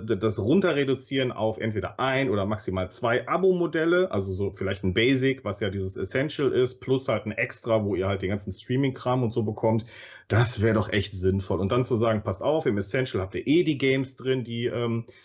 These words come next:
die ihr claimen könnt und alles andere mit Streaming und, was weiß ich, vielleicht noch extra Rabatte ist obendrauf.“ Also ich finde das so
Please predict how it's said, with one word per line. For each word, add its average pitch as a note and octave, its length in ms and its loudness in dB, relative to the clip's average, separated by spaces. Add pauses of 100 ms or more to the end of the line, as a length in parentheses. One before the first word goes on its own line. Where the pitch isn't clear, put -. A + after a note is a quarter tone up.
(140)
die B2+ 80 0
ihr A2+ 80 4
claimen A#2 440 2
könnt A#2 260 0
und G2+ 100 -2
alles A2 240 -2
andere A#2+ 300 2
mit G#2+ 120 0
Streaming B2 580 2
und, G#2+ 400 4 (680)
was F#2 260 2
weiß G#2+ 200 4
ich, A#2 180 0
vielleicht A2+ 220 2
noch G#2+ 120 0
extra A#2 340 0
Rabatte G2 480 0
ist F#2+ 180 -4
obendrauf.“ F#2 720 -2
Also - 180 2
ich A2 120 0
finde C3+ 180 4
das - 220 -2
so C3+ 500 4